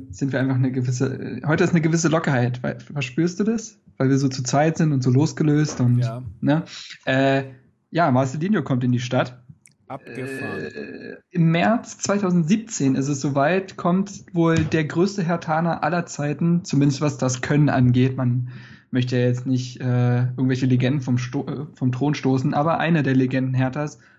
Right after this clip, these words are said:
Speaker 1: kommt im März zweitausendsiebzehn nach Berlin, wird hier verabschiedet. Gut, kommt ein paar Jahre zu spät, ne? Aber wir nehmen, was wir kriegen können. Im Olympiastadion tritt eine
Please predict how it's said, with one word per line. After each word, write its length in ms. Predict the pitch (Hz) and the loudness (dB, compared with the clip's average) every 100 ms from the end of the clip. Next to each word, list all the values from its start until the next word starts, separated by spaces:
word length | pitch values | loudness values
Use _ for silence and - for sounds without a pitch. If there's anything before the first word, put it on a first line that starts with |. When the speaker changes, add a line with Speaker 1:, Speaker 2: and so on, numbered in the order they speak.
| - | -8
Speaker 1:
kommt 240 | 170 175 | -4 -2
im 80 | 165 | -2
März 280 | 151 151 151 | -2 -2 -2
zweitausendsiebzehn 520 | 147 139 135 147 - | -4 -2 -4 -4 -2
nach 100 | 131 | -2
Berlin, 440 | 127 131 143 165 170 - - - - - | 0 2 4 4 2 -4 -20 -20 -20 -2
wird 180 | 151 151 | 0 0
hier 180 | 165 156 | 0 0
verabschiedet. 640 | 151 143 - 175 165 131 | 0 -2 -2 -2 -2 2
Gut, 240 | 175 - | 2 2
kommt 220 | - 135 | 0 -4
ein 40 | 139 | -2
paar 160 | 151 | -2
Jahre 240 | 139 143 143 | 0 0 -2
zu 140 | 143 | -6
spät, 420 | 123 139 165 - | -4 0 0 -2
ne? 160 | 131 151 - _ _ _ _ - | -4 -4 -6 _ _ _ _ -6
Aber 460 | 135 135 131 131 - _ | -4 0 -2 -4 -12 _
wir 160 | 139 139 | -2 0
nehmen, 320 | 156 165 143 | 2 0 0
was 160 | 151 | -2
wir 100 | 151 | -2
kriegen 300 | 123 180 190 | -2 0 2
können. 300 | 131 143 160 | 2 2 2
Im 240 | - 185 180 | 4 4 6
Olympiastadion 840 | 170 180 175 - 165 160 156 135 | 4 4 2 2 0 0 0 -2
tritt 280 | - 185 160 | -2 -2 0
eine 360 | 151 151 147 | -2 0 -2